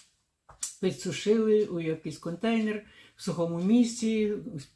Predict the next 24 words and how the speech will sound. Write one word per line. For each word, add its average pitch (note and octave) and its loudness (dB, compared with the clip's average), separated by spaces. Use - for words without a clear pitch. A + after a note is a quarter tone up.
поспішаєте, G#3+ 0
зварили E3 0
ось D#3+ -6
такі. A3 0
В C#3+ 0
одній G#3 8
каструлі, A3+ 2
сковорідок G3+ 0
не, F#3 2
не F3+ 0
замазали, A3 2
нічого, F3 -2
у - -4
нас D#3+ -4
все C#3 -8
чисто. A#3+ 0
І F#3+ -4
наварили F3 0
такого D#3+ -2
смачного, A3 2
густого, A3 2
дуже F#3+ -2
наваристого E3+ -4
супу. C#3+ -6